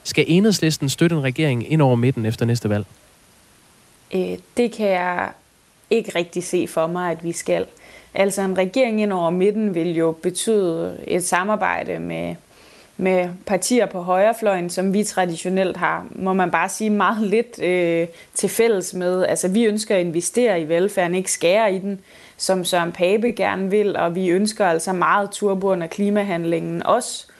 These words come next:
Speaker 2: under, øh, øh, under landbrugets C O to-reduktioner. Det tvivler jeg for eksempel på, at Venstre vil. Så jeg tror,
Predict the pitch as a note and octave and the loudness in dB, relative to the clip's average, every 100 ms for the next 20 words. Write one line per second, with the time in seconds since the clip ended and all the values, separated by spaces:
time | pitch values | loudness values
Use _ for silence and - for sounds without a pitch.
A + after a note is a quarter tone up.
0 | - - - G#3 G3+ F3+ E3+ - F3 E3+ | -20 -14 0 0 2 0 0 -2 -4 0
1 | E3+ E3+ F3+ F#3+ F#3 E3+ - B2 - - | 0 0 -2 -6 -4 -2 -4 -6 -10 -12
2 | - G#3 F#3+ E3 E3 G3 G3+ F3 - F3 | -2 0 2 2 0 0 0 0 0 -2
3 | E3+ G#3+ F3+ E3 D#3+ - F3+ F3 F#3 F#3+ | 0 0 0 -2 -4 -4 -4 -2 -4 -4
4 | - G3 G3 F3+ D#3+ F3 D#3+ D#3 C#3 D3 | 0 2 2 2 0 -4 -4 -4 -6 -4
5 | F3+ E3 F3 A3+ - F3 D3+ C#3 - - | -2 0 2 0 0 -2 -2 -2 -4 -2
6 | F3+ F3 F3 - A#3+ G3 | 2 2 0 0 0 0